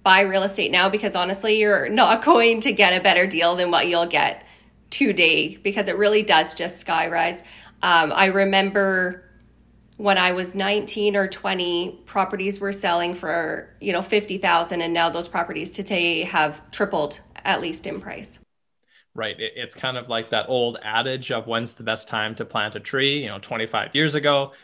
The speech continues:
Speaker 2: "When's the second best time?" You know, right now. Uh, if, if ev-, if,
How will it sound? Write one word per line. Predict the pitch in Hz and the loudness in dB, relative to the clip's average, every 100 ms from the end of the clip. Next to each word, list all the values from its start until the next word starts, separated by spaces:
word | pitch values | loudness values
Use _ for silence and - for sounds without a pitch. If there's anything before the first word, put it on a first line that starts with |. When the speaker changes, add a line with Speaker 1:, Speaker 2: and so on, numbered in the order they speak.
| _ - | _ -10
Speaker 2:
"When's | 113 113 | -10 -8
the | 117 | -10
second | - 120 131 | -6 -4 -4
best | 120 120 - | -6 -6 -6
time?" | 117 117 113 110 - | -4 -4 -4 -8 -16
You | - | -20
know, | - | -16
right | 117 117 107 | 0 0 2
now. | 113 98 - | 0 -2 -6
Uh, | 98 107 92 | -12 -8 -6
if, | 110 113 | -6 -4
if | 123 - | -6 0
ev-, | 123 123 | 0 0
if, | 131 | -4